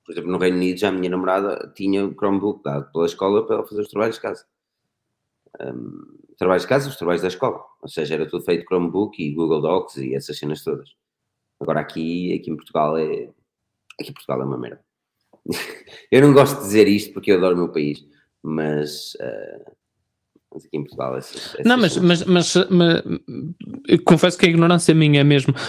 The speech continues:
Speaker 2: mas, por exemplo, será que lá fora ainda se continua a usar, eh, forte, entre aspas, os Chromebooks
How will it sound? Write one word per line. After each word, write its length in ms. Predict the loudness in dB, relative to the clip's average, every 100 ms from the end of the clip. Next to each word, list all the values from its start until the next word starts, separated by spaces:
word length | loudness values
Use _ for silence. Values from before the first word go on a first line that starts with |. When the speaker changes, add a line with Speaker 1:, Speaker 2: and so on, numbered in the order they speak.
| 0
Speaker 2:
mas, 300 | 4 4 2
por 120 | 2 4
exemplo, 140 | 4
será 240 | 2 2
que 120 | 2 2
lá 100 | 2
fora 320 | 4 4 6
ainda 400 | 4 2 2 0
se 80 | 0
continua 640 | 0 0 2 2 0 -4 -4
a 100 | -4
usar, 340 | 0 0 0
eh, 220 | -2 -8 -12 -20 _ _ -20 -20 -20 -20 -20 0
forte, 360 | 4 4 2
entre 200 | -2 2
aspas, 380 | 0 0 -6 -6 _ _ _ -8
os 120 | -4
Chromebooks 680 | 0 0 0 -4 -8 -16